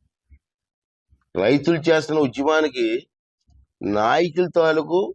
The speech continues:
సహకారం కూడా ఇవ్వాల్సిన అవసరం ఉంది. విశాఖ డైరీలో ప్రెసిడెంట్లు ఉన్నారు, డైరెక్టర్లు ఉన్నారు. విశాఖ డైరీకి వెళ్ళి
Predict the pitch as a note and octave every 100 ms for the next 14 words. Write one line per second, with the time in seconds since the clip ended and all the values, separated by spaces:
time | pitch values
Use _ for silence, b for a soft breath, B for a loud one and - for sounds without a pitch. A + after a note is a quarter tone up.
0 | _ _ _ _ - - A#2 B2 D3+ E3
1 | D#3+ D3+ C#3+ C3+ C3+ A#2+ A2+ A2+ A2+ F#2
2 | D#2 - _ _ _ _ _ _ _ _
3 | _ _ _ G2+ G#2+ E3 D#3 E3 D#3+ D#3+
4 | D#3 D3+ C3 B2 D3 - A#2+ A#2 G2+ -
5 | _ b b b _ _ _ _ - F2+
6 | B2 D3 C#3 A2+ A2+ A2 D#2+ D2 _ _
7 | _ _ _ _ _ _ _ - G2+ F3
8 | E3+ E3+ E3 D#3 D3 D3 F3+